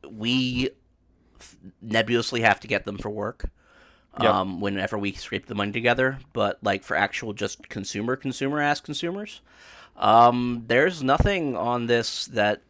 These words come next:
Speaker 1: on either platform right now that seems like a must-get until early next year, if
Speaker 2: Yeah.
Speaker 1: that. Um,
Speaker 2: Yeah, honestly, like,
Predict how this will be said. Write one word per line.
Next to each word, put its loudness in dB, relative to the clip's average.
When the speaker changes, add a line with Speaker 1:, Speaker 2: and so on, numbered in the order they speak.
Speaker 1:
on 0
either 4
platform 0
right -4
now -4
that -8
seems -6
like -4
a -4
must-get 0
until -2
early -4
next -8
year, -4
if -12
Speaker 2:
Yeah. -2
Speaker 1:
that. -6
Um, 2
Speaker 2:
Yeah, 6
honestly, 0
like, -4